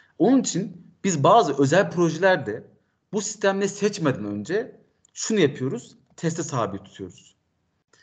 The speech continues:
Bunlar laboratuvar testi. Aslında sistemlerin bize sağlamış olduğu soft halinde işte diyor ki, e, sizin giydirme cephenizin rüzgar, e, dayanım birimi budur.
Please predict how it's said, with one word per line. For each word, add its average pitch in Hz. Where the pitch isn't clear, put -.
Bunlar 208
laboratuvar 185
testi. 127
Aslında -
sistemlerin 190
bize 185
sağlamış 185
olduğu 185
soft -
halinde 175
işte 143
diyor 208
ki, 165
e, 135
sizin 143
giydirme 160
cephenizin 156
rüzgar, 151
e, 120
dayanım 160
birimi 131
budur. 165